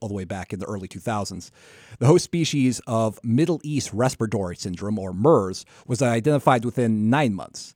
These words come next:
Now it's been over a year and a half since the pandemic began, and researchers have failed to find either the original bat population or the intermediate species to which sars two might have jumped to humans.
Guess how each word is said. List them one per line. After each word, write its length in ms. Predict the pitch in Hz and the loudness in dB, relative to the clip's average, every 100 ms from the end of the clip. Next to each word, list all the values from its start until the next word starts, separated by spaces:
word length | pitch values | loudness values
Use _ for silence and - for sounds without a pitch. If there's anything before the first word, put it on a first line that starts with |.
| - | -2
Now 180 | 143 220 | 4 4
it's 80 | 226 | 6
been 160 | 190 | 8
over 220 | 170 160 | 8 6
a 60 | 135 | 2
year 240 | 117 147 | 2 2
and 100 | 160 | 2
a 40 | 110 | 0
half 380 | - 170 156 113 | -2 0 2 0
since 200 | 113 - | -6 -8
the 60 | |
pandemic 540 | 95 104 98 101 95 - | -6 -4 -4 -6 -8 -10
began, 400 | 92 98 95 104 | -10 -8 -6 -6
and 300 | 117 113 131 | -4 0 2
researchers 440 | 196 196 165 147 | 2 0 -2 0
have 100 | 123 | -2
failed 340 | - 143 143 | 0 2 2
to 60 | 123 | 0
find 420 | - 120 117 113 - | 0 0 2 -2 -4
either 440 | 170 196 185 180 - - | -6 2 4 4 0 -6
the 80 | 117 | -2
original 260 | 123 107 95 | 0 0 -2
bat 340 | - 170 - | 2 2 2
population 680 | 160 147 151 147 139 - 127 | 2 2 0 0 0 0 -2
or 260 | 113 117 120 | 0 2 2
the 180 | 113 110 | 0 -4
intermediate 500 | 147 127 123 127 120 | 0 2 2 0 -4
species 520 | - 113 - 113 107 | -6 -6 -4 -6 -6
to 120 | - | -4
which 180 | 110 110 | -4 -2
sars 400 | - 123 113 - | 2 2 2 -2
two 300 | - 110 107 | -2 0 0
might 420 | 110 113 117 135 | -2 2 4 6
have 120 | 135 110 | 4 2
jumped 220 | 117 - | -2 -4
to 60 | |
humans. 580 | 104 110 - 57 - - | -6 -8 -8 -14 -16 -16